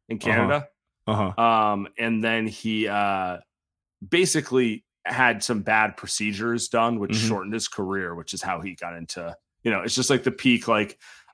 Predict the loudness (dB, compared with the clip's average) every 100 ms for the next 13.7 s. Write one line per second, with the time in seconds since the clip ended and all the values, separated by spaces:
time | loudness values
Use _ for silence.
0 | _ 4 6 4 6 6 8 6 4 2
1 | -4 -6 2 4 6 6 6 6 6 4
2 | 4 4 2 -2 -12 -2 2 2 2 2
3 | 4 4 4 2 2 -2 -8 0 0 0
4 | 0 0 0 -6 _ _ 0 0 0 2
5 | 4 4 2 0 -2 0 -2 -2 -6 -6
6 | -8 -8 -8 -8 -6 -6 -2 2 4 6
7 | 4 2 0 0 -2 0 0 -2 -2 0
8 | 0 2 0 4 8 8 8 8 10 10
9 | 10 10 8 10 12 12 10 2 -2 -4
10 | 0 2 2 0 -2 0 -2 -6 -10 -12
11 | -20 _ -4 -4 -6 -4 -2 0 0 -2
12 | 0 -2 -2 -10 -8 -4 -4 0 0 0
13 | 0 6 8 10 10 8 8